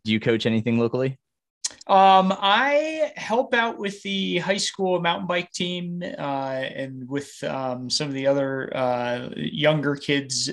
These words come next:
Speaker 2: mountain biking. And, um, I've been trying to get more kids out, um, doing some ski mountaineering. That's, uh,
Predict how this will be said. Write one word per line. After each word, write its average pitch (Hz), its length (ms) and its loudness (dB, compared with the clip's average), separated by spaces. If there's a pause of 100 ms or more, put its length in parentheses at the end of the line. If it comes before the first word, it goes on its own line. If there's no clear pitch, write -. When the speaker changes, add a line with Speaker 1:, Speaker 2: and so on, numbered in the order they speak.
Speaker 2:
mountain 139 320 0
biking. 139 520 0
And, 123 200 -2 (480)
um, 127 220 0
I've 127 120 2
been 127 100 -4
trying 320 320 2
to 160 60 4
get 139 300 -4
more 147 240 -2
kids 147 320 0
out, 131 320 0
um, 123 400 -4 (460)
doing 147 180 0
some 127 200 -4
ski 160 280 0
mountaineering. 139 680 -2
That's, 123 380 -2
uh, 123 200 0